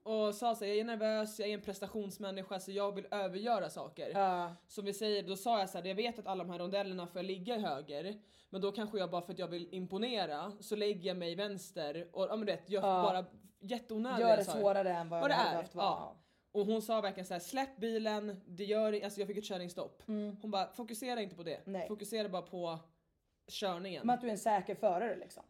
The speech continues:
Speaker 1: Precis. Sen undrar jag, för hon, hon frågar, "Har du kört upp här innan?" De kan tydligen inte se ens hur
Speaker 2: Nej.
Speaker 1: många gånger man har kört upp. Man kan
Speaker 2: Nej.
Speaker 1: bara se att man har kört upp.
Speaker 2: Mm.
Speaker 1: Men jag undrar om de kan se vad man var godkänd på innan. För jag fick nästan inte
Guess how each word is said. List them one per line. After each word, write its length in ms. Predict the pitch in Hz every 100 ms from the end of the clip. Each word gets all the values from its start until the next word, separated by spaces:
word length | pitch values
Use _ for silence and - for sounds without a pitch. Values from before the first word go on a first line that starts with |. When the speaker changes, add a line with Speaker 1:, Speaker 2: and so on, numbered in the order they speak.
| _
Speaker 1:
Precis. 460 | - 196 202 165 -
Sen 160 | 226 220
undrar 380 | 269 220 226
jag, 200 | 277 208
för 80 | 202
hon, 360 | 208 240 233 208
hon 160 | 214
frågar, 200 | 214 214
"Har 100 | 208
du 80 | 202
kört 180 | 202 220
upp 380 | 285 - - 214
här 180 | 196 196
innan?" 440 | 202 269 175 185 185 - -
De 160 | 202 208
kan 140 | 247
tydligen 280 | 285 233 214
inte 200 | 202 196
se 340 | 190 311 220 185 175
ens 320 | 185 175 -
hur 80 | 196
Speaker 2:
Nej. 220 | 220 214
Speaker 1:
många 200 | 214 208
gånger 260 | 202 202 226
man 120 | 214
har 60 | 180
kört 160 | 208
upp. 180 | 220 -
Man 120 | 196
kan 60 | 208
Speaker 2:
Nej. 40 | 226
Speaker 1:
bara 80 | 202
se 100 | 190
att 60 |
man 100 | 185
har 80 | 180
kört 200 | 214 214
upp. 320 | 254 294 -
Speaker 2:
Mm. 180 | 190 180 220 -
Speaker 1:
Men 140 | 214
jag 80 | 214
undrar 520 | 233 226 214 269 277 247
om 140 | 226
de 200 | 214 202
kan 180 | 220 196
se 460 | - 190 175 170 165 _ _ _
vad 280 | 180 202 196
man 220 | 196 185
var 240 | 185 180 165
godkänd 640 | 185 214 208 190 - 202 202
på 100 | 214
innan. 560 | 208 226 233 143 185
För 120 | - 208
jag 100 | -
fick 120 | 214
nästan 380 | 220 214 254 254
inte 500 | 202 190 180 170